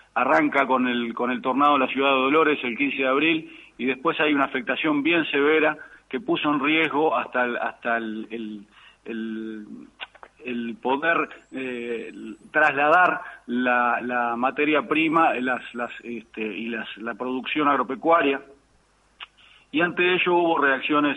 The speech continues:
este, inmediatas de, de parte del gobierno. En este caso, particularmente, este, los departamentos de Maldonado y de Rocha,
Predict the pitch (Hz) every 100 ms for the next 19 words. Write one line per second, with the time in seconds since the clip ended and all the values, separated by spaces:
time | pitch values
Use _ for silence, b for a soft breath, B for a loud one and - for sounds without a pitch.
0 | - - - 120 123 131 139 135 110 113
1 | 107 101 110 123 123 117 113 104 101 98
2 | 120 180 190 190 196 180 - 147 147 B
3 | B B 127 120 131 139 147 160 165 160
4 | 156 - 123 117 - 117 113 120 117 110
5 | 117 127 143 139 135 113 117 117 135 151
6 | 147 147 165 160 147 -